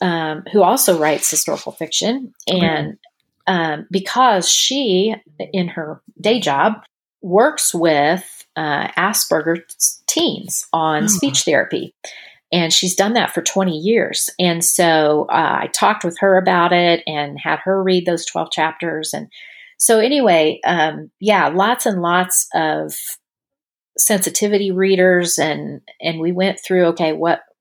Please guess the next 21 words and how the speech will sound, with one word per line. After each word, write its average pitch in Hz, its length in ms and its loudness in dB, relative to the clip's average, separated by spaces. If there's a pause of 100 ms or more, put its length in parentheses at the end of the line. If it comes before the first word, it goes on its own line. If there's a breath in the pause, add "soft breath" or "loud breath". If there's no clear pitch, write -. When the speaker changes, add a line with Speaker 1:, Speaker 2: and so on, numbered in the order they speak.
Speaker 1:
you 180 120 -6
know, 147 240 -4 (380 loud breath)
how 214 320 2
would 180 580 4
Manasseh, 165 600 -2
if 202 240 2
he 175 220 -6
had 185 580 0 (680)
Asperger's, 156 840 -4 (680 loud breath)
how 269 260 2
would 240 80 4
have 185 160 0 (180)
he 214 320 -2
reacted 165 720 -2
at 123 120 -2
age 156 360 -2
twelve 156 520 0
to 165 140 -2
his 151 160 -4
father's - 460 -8
death, 220 560 4